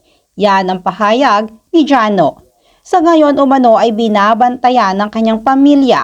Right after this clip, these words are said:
ang kanyang mental health at bawat isa sa kanila. Ani nito, "But I'm good. It's good that I got the not so good details nung isang press con ko.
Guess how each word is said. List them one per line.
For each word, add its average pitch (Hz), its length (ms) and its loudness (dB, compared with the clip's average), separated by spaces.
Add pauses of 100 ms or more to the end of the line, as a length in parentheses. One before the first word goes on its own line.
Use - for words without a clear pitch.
ang 202 160 -4
kanyang 220 400 2
mental 233 400 0
health 226 480 -4 (240)
at 208 320 -2
bawat 226 480 2
isa 240 400 -4
sa - 160 -10
kanila. 214 480 0 (480)
Ani 190 240 -2
nito, 208 640 0 (320)
"But 330 160 -2
I'm 269 320 0
good. 202 320 0 (420)
It's 320 240 -4
good 294 240 2
that 262 160 0
I 233 160 0
got 233 320 -2
the 233 80 -2
not 220 320 0
so 254 240 -2
good 233 480 0
details 220 560 0
nung 285 240 0
isang 269 400 -2
press 170 320 -2
con 185 320 -2
ko. 170 320 -2